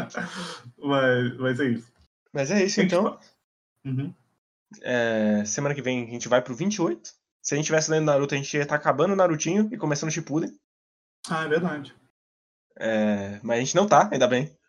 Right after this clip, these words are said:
Speaker 2: Então,
Speaker 1: <laughs>
Speaker 2: leiam, mandem e-mails, mandem comentários no Twitter.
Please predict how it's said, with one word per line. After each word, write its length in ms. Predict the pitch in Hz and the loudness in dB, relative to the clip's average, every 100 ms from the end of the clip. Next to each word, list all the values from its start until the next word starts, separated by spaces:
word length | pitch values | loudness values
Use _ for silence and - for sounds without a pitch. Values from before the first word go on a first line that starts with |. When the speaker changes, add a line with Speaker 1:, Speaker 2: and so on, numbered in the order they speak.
| _ _ _ _ _ _ _ _ - | _ _ _ _ _ _ _ _ -14
Speaker 2:
Então, 840 | 117 - 117 117 113 110 107 101 98 _ | -12 0 2 4 2 0 -2 -4 -8 _
Speaker 1:
<laughs> 160 | _ _ | _ _
Speaker 2:
leiam, 320 | 127 160 233 | 0 4 6
mandem 300 | 202 175 165 | 4 4 4
e-mails, 600 | 139 143 190 208 208 - - | 2 2 2 0 -4 -14 -16
mandem 600 | - 123 127 120 117 107 | -6 -2 0 0 -2 -4
comentários 400 | 131 110 131 117 | -4 0 0 0
no 60 | 123 | -4
Twitter. 380 | 143 151 156 | -4 -4 -6